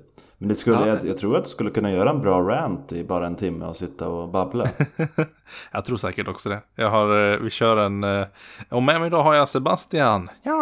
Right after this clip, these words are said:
Speaker 2: hejsan, det här är Sebastian. Och så sitter jag och har liksom en podcast mellan mig och min,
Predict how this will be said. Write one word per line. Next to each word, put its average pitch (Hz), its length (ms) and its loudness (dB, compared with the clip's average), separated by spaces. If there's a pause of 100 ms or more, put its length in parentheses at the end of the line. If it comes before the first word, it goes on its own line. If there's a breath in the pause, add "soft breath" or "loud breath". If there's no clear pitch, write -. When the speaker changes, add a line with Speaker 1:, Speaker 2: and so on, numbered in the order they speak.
Speaker 2:
hejsan, 277 520 0
det 240 80 -2
här 277 180 2
är 277 60 0
Sebastian. 277 680 -4
Och 113 60 -2
så 123 80 -6
sitter 127 200 -2
jag 123 40 4
och 123 60 2
har 113 80 4
liksom 107 260 -4
en 101 100 -8
podcast - 520 -8
mellan 107 280 -2
mig 101 200 -4
och 95 200 -10
min, 104 380 -4